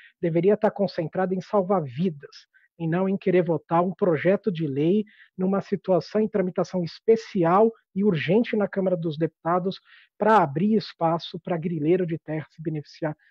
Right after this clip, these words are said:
nesse país. Portanto, não é nem bom, nem o momento e nem tem acordo. Na verdade, tudo isso que ele falou é um grande absurdo.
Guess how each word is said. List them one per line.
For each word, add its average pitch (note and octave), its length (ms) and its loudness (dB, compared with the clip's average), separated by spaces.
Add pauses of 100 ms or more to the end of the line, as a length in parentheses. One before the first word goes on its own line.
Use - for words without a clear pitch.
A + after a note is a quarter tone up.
(120)
nesse D#3 240 -6
país. C#3 240 -4
Portanto, G3 560 -4 (220)
não F3 160 0
é F3 80 0
nem C#3+ 160 -4
bom, B3 340 4 (100)
nem E3+ 240 -6
o D3 120 -6
momento F3+ 500 0
e G#3 40 0
nem A3 120 0
tem A#3 160 0
acordo. F3 460 0
Na C#3+ 100 -4
verdade, D#3+ 380 -4
tudo D#3+ 280 -6
isso E3+ 160 -6
que - 80 -8
ele D#3+ 120 -6
falou D#3 340 -4 (260)
é F3+ 60 -2
um F3+ 120 2
grande F3 280 2
absurdo. D#3+ 760 -4